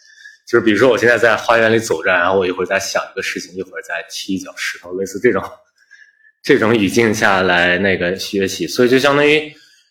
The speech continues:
这个区别就在于，就是对理论导向的人来说，他们就即使没有数据，他们也要想方设法去研究，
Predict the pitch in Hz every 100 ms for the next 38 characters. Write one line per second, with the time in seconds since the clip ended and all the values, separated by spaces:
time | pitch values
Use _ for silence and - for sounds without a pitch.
0 | _ 185 135 - 165 135 143 147 120 107
1 | 117 135 123 117 143 131 123 101 104 156
2 | 113 - 120 107 101 107 117 107 120 117
3 | 110 110 - _ - - 131 - 151 160
4 | 107 123 - 135 113 107 107 101 85 92
5 | - 78 101 104 120 90 - - 90 82
6 | 90